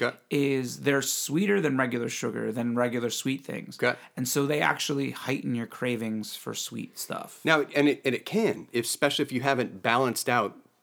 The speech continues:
Speaker 1: you know, by eating more protein, which is more satiating, or eating more fiber, which is also more satiating, and getting your, kind of your diet in check, all your vitamins and minerals, so that your body's not starting to crave something else out there so that it can try and find that item,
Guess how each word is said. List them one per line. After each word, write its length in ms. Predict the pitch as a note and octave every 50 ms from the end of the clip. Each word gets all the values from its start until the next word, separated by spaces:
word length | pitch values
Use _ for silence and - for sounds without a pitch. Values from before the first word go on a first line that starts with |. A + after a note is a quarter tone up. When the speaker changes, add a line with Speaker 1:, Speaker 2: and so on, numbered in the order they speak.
| _ -
Speaker 1:
you 100 | A#2+ A2
know, 80 | G2 G2
by 260 | F#2+ G#2 G2+ G2+ G2 -
eating 240 | A2+ A#2+ B2 B2+ A2+
more 140 | G#2+ G#2+ F#2
protein, 440 | - - C#3 C#3+ - - F2+ F2 E2+
which 160 | E2+ E2+ -
is 100 | F2 E2+
more 120 | F#2+ F2+ F2
satiating, 680 | - - - - - - - - - C#2 - B1+ D2+ D#2+
or 60 | - -
eating 220 | G2 G2+ A2+ B2+
more 120 | B2+ C3+ C3
fiber, 460 | C3 - C#3+ D3+ D3+ B2 E2+ E2 -
which 180 | - - -
is 140 | G2 E2+ - - -
also 280 | G#2 F#2+ F2 - -
more 180 | G2 F#2+ F#2+ F2
satiating, 680 | - - E2 D#2+ D2+ - - E2 D#2+ D#2+ D#2+ F#2 G2 -
and 200 | G#2+ A#2 G#2+ A2+
getting 280 | B2+ B2+ C3 B2+ B2+ A#2
your, 100 | A#2+ -
kind 180 | - B2 A#2+ A#2
of 60 | G#2+
your 80 | A#2 G2+
diet 300 | - A2+ A2 A2 - -
in 80 | G2
check, 340 | - - - A#2 G2 - - _ _ - - _ -
all 180 | G2 A2 A2
your 100 | A2 A2
vitamins 400 | F#2 G#2+ G#2 A2 A2 A#2 A2+ -
and 80 | A#2 A#2
minerals, 400 | B2+ D3 C3 G#2 F#2+ F#2 - -
so 80 | - G#2
that 140 | F#2+ F#2+ -
your 80 | G#2+
body's 360 | F#2+ G#2 G#2 G#2 G#2+ G2+ - A2
not 200 | G#2+ G2+ - -
starting 240 | - B2 G2+ F2+
to 80 | F#2+ F2
crave 360 | - - A#2 G#2 G2+ G2 -
something 420 | - - G#2+ G2+ - G2 F#2+ F2 E2
else 240 | G2+ G#2 F2+ - -
out 220 | G#2+ G#2+ G#2+ - -
there 160 | G2 D#2+ D#2+
so 140 | - - G2
that 140 | F2 E2+ E2
it 80 | -
can 100 | - F2
try 200 | E2+ - F#2+ D#2+
and 120 | D#2 D#2+ -
find 400 | - - G2 G2 A2+ A#2 A2 G2
that 200 | E2+ D#2 D2 -
item, 340 | E2+ D2+ D2 - - -